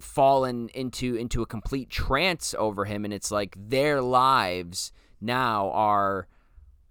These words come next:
it's seemingly fully consumed by his, his own life, right? So they're not even living their own lives. They're, they're sort of living vicariously through him, considering it's a twenty-four seven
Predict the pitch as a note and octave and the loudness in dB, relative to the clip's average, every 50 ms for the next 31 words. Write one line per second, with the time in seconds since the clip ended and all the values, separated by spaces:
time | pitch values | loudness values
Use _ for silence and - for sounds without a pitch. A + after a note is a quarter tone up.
0 | _ _ - B2+ A#2 - - - - G#3 C4 D#4 D4 F#3 C#3 B2 A#2 A2+ - - | _ _ -8 -8 -6 -4 -2 2 4 4 4 4 4 0 0 0 -2 -4 -4 -4
1 | - E3 E3+ E3+ D#3+ D#3 C#3 A#2+ - B2 A#2 - - - - D#3 D#3+ D3+ C#3 A#2+ | 2 4 4 4 4 2 -2 -2 -4 -4 -4 -4 -4 -2 -2 0 0 0 0 -2
2 | A2 G#2+ G#2+ G#2 G2+ - - - - - _ _ _ _ _ _ _ _ - _ | -2 -4 -4 -6 -8 -10 -12 -14 -16 -18 _ _ _ _ _ _ _ _ -20 _
3 | - F#2+ - _ - C3 B2 C3 C3 B2+ B2 B2 B2 A#2 A2+ A2 G#2 G2+ - - | -20 -20 -4 _ 4 6 8 8 8 6 4 4 2 0 -2 -2 -4 -8 -12 -16
4 | - _ _ _ _ _ _ _ _ - - - - - D3+ D#3+ D#3+ D#3 C#3+ B2+ | -20 _ _ _ _ _ _ _ _ -16 -6 -2 0 2 4 4 4 2 0 -2
5 | A2+ - - - - - - - - - D#3+ E3+ D#3 B2 D#3 D#3 E3+ F3+ D3 A2+ | -4 -6 -8 -10 -12 -14 -8 -2 0 2 4 4 4 4 4 2 2 2 0 -2
6 | F#2 F2+ F2+ - A2 A#2+ A#2 - B2 B2+ E3 G3 G3+ F#3+ F#3 E3 D#3 D3 C#3 C#3 | -2 -4 -2 -2 -2 -2 -2 -2 0 0 2 4 4 4 4 2 0 -2 -2 -2
7 | B2+ C3 C3 A#2+ A#2+ A#2 A2+ A2 G#2+ G#2+ A#2+ C#3 D3+ B2+ F#2+ - - A#2+ A#2+ A2 | -2 -2 -2 0 2 2 2 2 2 0 0 0 0 0 -2 -4 -4 -2 -2 -2
8 | A2 A#2 G#2+ - - B2+ B2 A2 G2+ F#2+ G#2+ A#2 B2 A#2 A2 A#2 A2 G#2+ G2+ G#2 | -2 -4 -4 -4 -2 -2 -2 -2 -2 -6 -4 -4 -2 -2 -2 -4 -6 -4 -2 -2
9 | G2+ G2 - - A2+ A2+ A#2 A#2 A2 G#2 G#2 F#2+ - - G2+ G#2 G2+ G2 F#2+ F#2 | -2 -2 -2 -2 -2 0 0 0 0 0 -2 -4 -6 -6 -6 -6 -6 -4 -6 -6
10 | - - _ _ _ _ _ - - D#3+ F3 E3+ D3+ A#2 G2 G2 - A2+ G2+ - | -8 -12 _ _ _ _ _ -4 2 4 4 4 4 2 -4 -6 -8 -8 -4 0
11 | D#3 D3+ D3 C#3+ C3+ B2+ A2 - A2 G2 - - B2 C3+ C#3+ C#3+ - - C3 B2 | 0 0 0 0 -4 -4 -4 -6 -4 0 0 2 2 2 -2 -2 -2 -2 -2 -2
12 | A#2+ - - A2+ A2 G2 G#2+ A2 G#2 G#2 F#2+ | -2 -2 -2 -2 -2 -2 -4 -6 -8 -8 -10